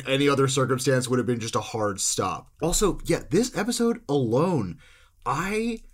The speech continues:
had a fucking panic attack every time I saw a goddamn Porta-John until, like, I moved in with you guys.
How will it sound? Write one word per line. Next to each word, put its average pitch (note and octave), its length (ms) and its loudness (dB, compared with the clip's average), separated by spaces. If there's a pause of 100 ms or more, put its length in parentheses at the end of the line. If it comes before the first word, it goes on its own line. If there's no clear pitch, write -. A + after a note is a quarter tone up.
(200)
had F3 520 -2
a B2+ 180 0
fucking F#3+ 600 -4
panic F#3+ 380 -4
attack A2+ 420 -4
every C3 260 0
time D#3+ 280 -4
I C3+ 140 0
saw E3 220 0
a B2+ 60 0
goddamn D3 540 0
Porta-John G2 720 0 (280)
until, C#3+ 460 0
like, C3 400 2 (520)
I F3 260 6
moved A#2+ 280 4
in G#2+ 140 2
with G2 160 0
you F2 120 0
guys. E2 360 -6